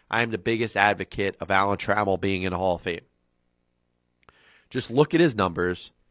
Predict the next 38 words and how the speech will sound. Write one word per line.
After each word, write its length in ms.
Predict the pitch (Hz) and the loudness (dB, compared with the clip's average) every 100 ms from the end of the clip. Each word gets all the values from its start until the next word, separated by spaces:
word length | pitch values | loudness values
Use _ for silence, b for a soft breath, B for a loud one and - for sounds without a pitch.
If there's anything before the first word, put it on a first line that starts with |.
| - | -10
and 120 | 98 | -4
look 160 | 101 | -2
at 60 | 113 | 0
Barry 280 | 101 95 95 | 2 4 4
Larkin's 420 | 82 76 - - | 2 0 -6 -14
numbers. 420 | - - - - _ _ _ _ _ _ _ _ _ | -14 -14 -20 -20 _ _ _ _ _ _ _ _ _
And 140 | 95 | -6
you 100 | 107 120 | -2 -2
tell 320 | - 139 120 | 0 0 0
me 300 | 90 - _ _ _ _ _ _ _ _ _ _ _ | -2 -12 _ _ _ _ _ _ _ _ _ _ _
why 240 | - 95 95 | 0 4 4
Barry 300 | 92 90 90 | 4 4 2
Larkin 340 | 90 90 101 | 2 0 -2
is 80 | 92 | -2
a 80 | 87 | 0
Hall 200 | 98 101 | 2 2
of 100 | - | 0
Famer 380 | 90 87 101 107 _ | -4 -2 -6 -6 _
and 140 | 104 104 | -4 -2
Alan 200 | 107 101 | -2 -4
Trammell 360 | 120 113 131 | -6 -6 -4
isn't. 200 | 190 - _ _ _ _ _ _ _ _ _ - | -6 -8 _ _ _ _ _ _ _ _ _ -14
The 80 | |
fact 280 | 117 151 160 | 2 2 4
that 140 | 139 110 | 0 2
Barry 260 | 131 135 | 2 2
Larkin 420 | 120 135 131 107 | 2 2 0 -4
is 140 | 98 92 | -6 -4
in 100 | 131 | -2
the 100 | 107 | 0
Hall 220 | 107 98 | 4 2
of 80 | 90 | 2
Fame, 300 | 104 92 85 | -4 -4 -4
without 300 | 95 113 117 | 0 2 2
a 60 | 95 | 0
doubt, 420 | - 104 82 - _ _ _ _ _ _ _ _ _ _ _ _ _ _ _ _ _ _ _ _ _ - | 4 6 6 0 _ _ _ _ _ _ _ _ _ _ _ _ _ _ _ _ _ _ _ _ _ -4
and 180 | 104 | 0
no, 360 | 107 127 127 123 | 6 6 6 0